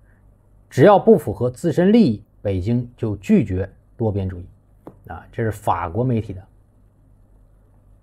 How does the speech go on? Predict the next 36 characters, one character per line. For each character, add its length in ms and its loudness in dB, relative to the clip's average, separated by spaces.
所 200 6
谓 120 10
的 100 6
“中 220 4
国 160 6
模 180 4
式” 200 0
并 300 -4
非 400 0
一 220 -4
种 220 -10
模 140 -14
式， 200 -20
中 160 -2
国 120 4
共 140 0
产 140 2
党 180 -2
领 220 -4
袖 180 -2
们 160 -4
强 260 -10
调 200 -6
中 180 -6
国 160 -2
国 160 -6
情 220 -10
以 220 2
及 240 2
其 360 -2
社 320 4
会 160 4
主 160 -6
义 80 -6
特 240 -4
性， 200 -6